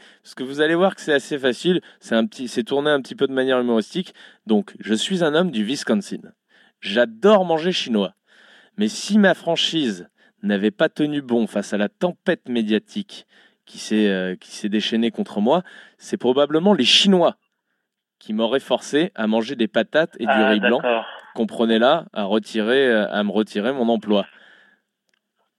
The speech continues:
Speaker 2: Euh, c'est Daryl Morey.
Speaker 1: C'est Daryl Morey, deux zéro.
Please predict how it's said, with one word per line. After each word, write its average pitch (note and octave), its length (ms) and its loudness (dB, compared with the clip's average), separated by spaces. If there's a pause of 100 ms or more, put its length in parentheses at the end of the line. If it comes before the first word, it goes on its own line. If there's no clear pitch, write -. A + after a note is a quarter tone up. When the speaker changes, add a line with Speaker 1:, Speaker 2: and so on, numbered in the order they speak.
(680)
Speaker 2:
Euh, A#2 460 0 (140)
c'est A2 80 -2
Daryl G#2+ 300 0
Morey. D3 360 -2
Speaker 1:
C'est - 220 -12
Daryl F#2+ 260 -4
Morey, B2 320 2 (400)
deux G#2 240 -10
zéro. A#2 340 -2